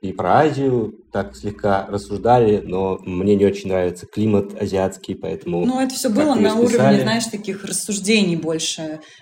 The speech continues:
Speaker 2: Всерьёз мы вот рассматривали именно Аргентину, то есть как здесь легализоваться, как здесь что, ну.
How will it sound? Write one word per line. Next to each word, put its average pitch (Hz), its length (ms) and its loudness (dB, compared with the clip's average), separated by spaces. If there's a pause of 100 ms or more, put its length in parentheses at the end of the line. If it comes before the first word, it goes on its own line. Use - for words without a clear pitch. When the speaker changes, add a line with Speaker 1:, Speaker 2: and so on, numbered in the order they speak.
(140)
Speaker 2:
Всерьёз 226 560 4
мы 208 200 4
вот 190 180 0
рассматривали 180 640 -2
именно 180 320 -2
Аргентину, 170 560 -4
то 147 60 -10
есть 143 140 -8
как 202 200 -4
здесь 185 280 -6
легализоваться, 165 920 -4
как 180 240 -6
здесь 156 260 -6
что, 190 320 -6
ну. 247 300 -2